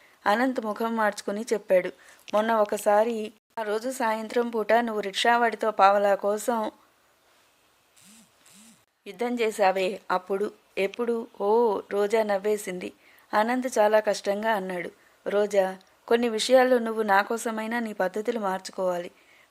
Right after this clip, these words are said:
వెధవ నాలుగణాల కోసం ఆ రోజు నువ్వు అతనితో,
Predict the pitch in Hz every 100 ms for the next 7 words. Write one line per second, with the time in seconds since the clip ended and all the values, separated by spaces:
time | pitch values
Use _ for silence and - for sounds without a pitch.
0 | - 220 226 220 214 - _ _ _ _
1 | _ _ 214 220 214 208 254 254 233 226
2 | 226 208 202 214 233 226 208 202 196 190
3 | 226